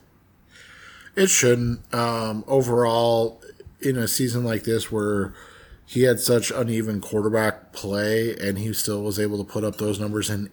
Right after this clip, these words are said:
eight games, like, that's absurd. Um,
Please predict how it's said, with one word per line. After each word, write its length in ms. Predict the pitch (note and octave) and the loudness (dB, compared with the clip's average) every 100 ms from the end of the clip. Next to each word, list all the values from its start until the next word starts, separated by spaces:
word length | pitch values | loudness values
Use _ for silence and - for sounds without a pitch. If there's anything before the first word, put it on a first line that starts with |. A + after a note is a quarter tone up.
| - | -4
eight 380 | A2 B2 C3+ A2+ | 2 2 0 -4
games, 640 | G#2 G#2 A#2 C3+ D3 - - | -2 0 0 -2 -4 -6 -10
like, 140 | - F#2+ | -12 -2
that's 360 | E3 E3+ - - _ _ _ - - | -2 -2 -8 -14 _ _ _ -16 -12
absurd. 720 | F2+ - F#2+ F2+ E2+ E2 D2+ - - - - - - | -6 -4 -2 -4 -6 -10 -14 -20 -20 -20 -20 -20 -10
Um, 600 | - G2+ G2+ G2 G2 D#2+ | -2 0 2 0 -2 -8